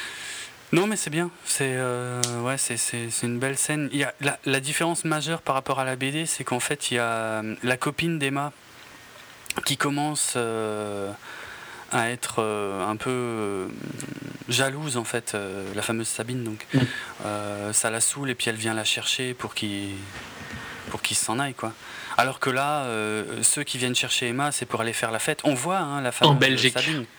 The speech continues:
Speaker 1: En Belgique, effectivement. C'est, c'était, ah oui, tiens, ça,
Speaker 2: <laughs>
Speaker 1: c'était un
Speaker 2: C'était
Speaker 1: détail.
Speaker 2: tellement, je sais pas pourquoi, tu vois.
Speaker 1: Mais si, en fait,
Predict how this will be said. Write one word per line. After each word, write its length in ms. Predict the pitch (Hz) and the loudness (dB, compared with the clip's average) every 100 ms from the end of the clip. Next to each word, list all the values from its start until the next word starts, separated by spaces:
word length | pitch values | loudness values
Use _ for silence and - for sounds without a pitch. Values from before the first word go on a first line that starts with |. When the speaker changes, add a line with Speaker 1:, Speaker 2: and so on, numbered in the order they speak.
| - - - - - - - | -18 -16 -12 -8 -6 -4 4
Speaker 1:
En 100 | 151 | 4
Belgique, 400 | 156 139 143 - | 4 0 -2 -2
effectivement. 440 | 123 - 135 127 | -2 0 2 2
C'est, 220 | 117 - 110 | 0 0 2
c'était, 420 | - 143 165 - 131 | 2 4 2 2 2
ah 160 | 170 175 | 2 0
oui, 120 | 185 | -2
tiens, 220 | - 160 | 2 2
ça, 140 | - | 4
Speaker 2:
<laughs> 0 | |
Speaker 1:
c'était 260 | 165 214 143 | 8 8 8
un 40 | 160 | 4
Speaker 2:
C'était 160 | 160 | 4
Speaker 1:
détail. 180 | 139 180 | 8 6
Speaker 2:
tellement, 380 | 190 214 180 139 | 8 6 6 6
je 140 | 127 | 8
sais 180 | 143 156 | 8 8
pas 140 | 147 170 | 8 6
pourquoi, 540 | - 208 - - 208 | 8 8 8 8 8
tu 160 | - 143 | 6 6
vois. 180 | 151 - 359 - - - - - 156 | 6 8 6 4 -4 0 0 4 4
Speaker 1:
Mais 180 | 170 - | 4 4
si, 340 | 156 - 196 160 | 2 2 2 0
en 120 | 151 | 2
fait, 320 | 196 190 | 0 -2